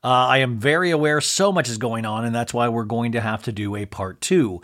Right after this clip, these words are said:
And I just wanna, I am so angry. All I want to do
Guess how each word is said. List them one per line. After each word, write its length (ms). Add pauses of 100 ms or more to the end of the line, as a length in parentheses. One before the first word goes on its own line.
(400)
And 200
I 160
just 400
wanna, 360
I 180
am 200
so 720
angry. 800 (480)
All 460
I 160
want 440
to 100
do 760